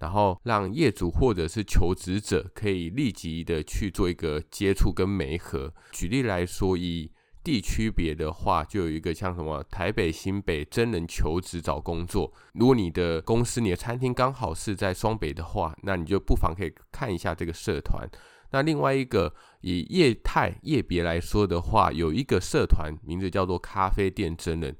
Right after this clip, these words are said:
其实这就非常的明确嘛。因为不管是你来 po 文，或者是你来看这些文章的，你所接触、你所有兴趣的，一定都是围绕在咖啡厅的这个主题。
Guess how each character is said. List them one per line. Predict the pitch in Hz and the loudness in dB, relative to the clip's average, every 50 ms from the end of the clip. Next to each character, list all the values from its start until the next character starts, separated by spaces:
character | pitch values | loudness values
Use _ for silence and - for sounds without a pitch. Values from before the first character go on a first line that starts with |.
| - | -12
其 | - - 113 | -6 -2 -2
实 | 95 | 0
这 | 90 107 104 | 0 0 2
就 | 110 | 4
非 | 104 - - 110 107 | 2 4 4 2 0
常 | 107 107 87 | 0 -2 -2
的 | 85 85 | -2 -2
明 | 85 80 78 80 | -2 -4 -4 -6
确 | - - - - 87 71 | -6 -4 -2 -2 -2 -4
嘛。 | 69 62 - - - _ _ - - - - | -4 -8 -10 -14 -20 _ _ -20 -20 -10 -4
因 | 101 | 0
为 | 110 110 | 2 4
不 | - - 123 | 4 4 4
管 | - 98 82 80 | 4 2 2 0
是 | - - - 113 | -2 -4 -2 -2
你 | 101 90 80 | -2 0 -2
来 | 78 80 85 | -2 -2 -2
po | - - - 117 110 113 110 | 0 0 2 2 4 4 4
文， | 95 80 80 | 2 2 0
或 | 82 - - - | 2 2 2 2
者 | 87 85 80 | 2 0 -4
是 | - - 104 | -4 -4 -4
你 | 92 80 71 | -4 -4 -4
来 | 73 73 80 | -6 -6 -8
看 | - - 165 135 110 | -6 -6 -4 -2 -2
这 | 107 104 | -2 0
些 | - 107 | 2 2
文 | 98 95 85 73 80 | 2 2 2 0 -2
章 | 80 - 78 85 87 | -4 -4 -4 -4 -2
的， | 78 73 65 - - | -2 -4 -4 -6 -4
你 | - 120 | -4 0
所 | 120 - 117 98 92 | 2 2 2 2 0
接 | - - 131 135 139 143 | -2 -2 -2 0 0 2
触、 | 139 - - 165 139 101 92 | 4 4 4 4 4 2 0
你 | 92 101 104 | 0 -2 0
所 | - 113 110 | 2 2 2
有 | 113 101 82 | 2 2 2
兴 | - - - 139 110 95 | 0 0 -2 -2 -4 -4
趣 | - - - 123 101 | -4 -2 -2 -2 0
的， | 92 82 | -2 -4
一 | 87 | -4
定 | 101 110 104 98 | -4 -4 -2 -2
都 | 104 104 | -2 -2
是 | - - | -2 -2
围 | 104 90 87 82 87 | -2 0 0 0 0
绕 | 104 101 95 | 0 0 0
在 | - - 95 87 87 | 0 -2 -4 -6 -6
咖 | - - - 117 120 | -6 -4 -4 -4 -2
啡 | 120 120 117 | -2 -2 -4
厅 | - - - 113 107 | -4 -4 -6 -4 -2
的 | 101 82 80 | -2 -2 -2
这 | 98 95 | -2 -2
个 | 80 85 87 | -2 -2 -4
主 | - - 95 85 71 73 | -2 -2 -2 -2 -2 -4
题。 | - - - - 78 - 78 | -8 -10 -10 -10 -10 -12 -12